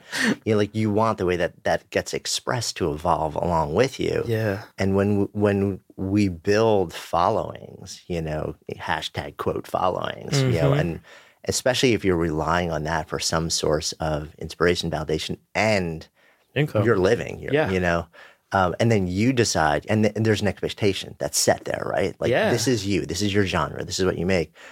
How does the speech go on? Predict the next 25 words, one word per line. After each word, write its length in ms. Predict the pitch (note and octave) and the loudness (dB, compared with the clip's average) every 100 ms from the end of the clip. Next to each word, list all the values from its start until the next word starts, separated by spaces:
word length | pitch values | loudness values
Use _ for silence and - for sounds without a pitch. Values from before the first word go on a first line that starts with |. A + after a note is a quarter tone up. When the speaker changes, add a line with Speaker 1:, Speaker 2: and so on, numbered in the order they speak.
| - _ | -20 _
Speaker 2:
And 140 | G2 G#2+ | 2 4
then 140 | A2+ | 4
you're 80 | A2+ | 4
like, 160 | A2 - | 2 -2
"But 140 | - | -2
that's 260 | A2+ A2+ G#2 | -2 -2 -2
not 320 | F#2+ A2 E2 | 2 0 0
really 300 | F#2 F2+ F2 | 0 0 0
me 400 | F2+ F2 E2+ D#2+ _ | -2 -2 -4 -6 _
today. 480 | - E2 C#2 - - _ _ _ _ | 0 2 0 -4 -14 _ _ _ _
Like, 160 | - F#2+ | -4 0
that's 240 | G#2+ D#3+ | 2 0
Speaker 1:
Yeah. 60 | F2+ | 2
Speaker 2:
not 200 | F#2 F2 | 2 2
where 140 | F#2+ | 4
I 60 | F2 | 4
wanna 260 | F2 D2+ C#2+ | 2 -2 -2
go." 240 | G2+ G2 | 2 2
And 80 | C#2+ | 0
you 60 | |
start 280 | D2 G#2 - | 0 0 0
feeling 260 | - G2 F2+ | -2 0 0
beholden 840 | D#2+ E2 - A#2 B2 F#2+ D#2+ D2+ | -4 -12 0 2 4 2 0 -2
to 160 | E2 E2 | -6 -6
serve, 580 | - - F#2+ F#2+ F#2 | -2 2 4 4 2